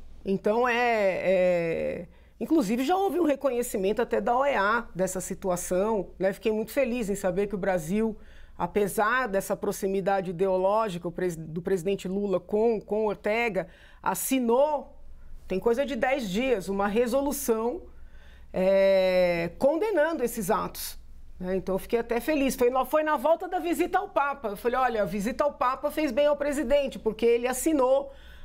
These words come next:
a resolução." Então, assim, em termos jurídicos, não precisa de mais proteção, só precisa cumprir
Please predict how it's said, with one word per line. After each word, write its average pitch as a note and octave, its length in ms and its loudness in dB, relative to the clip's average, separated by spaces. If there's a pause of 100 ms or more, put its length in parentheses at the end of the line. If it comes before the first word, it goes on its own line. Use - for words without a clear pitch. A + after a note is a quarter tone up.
a - 120 0
resolução." C4+ 920 0 (640)
Então, A#3 180 2
assim, A#3 600 2
em F#3 40 0
termos C4+ 340 0
jurídicos, C4+ 540 0
não G#4 60 4
precisa - 200 0
de C4+ 80 0
mais B3+ 220 0
proteção, A3 480 0
só F#3+ 160 -2
precisa A#3+ 480 -2
cumprir D#4+ 680 0